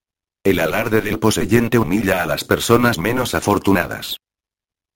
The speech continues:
Vivir con familiaridad respetuosa con todos,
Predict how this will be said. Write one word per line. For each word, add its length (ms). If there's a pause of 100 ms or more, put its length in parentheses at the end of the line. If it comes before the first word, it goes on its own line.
Vivir 360
con 180
familiaridad 720
respetuosa 760
con 200
todos, 580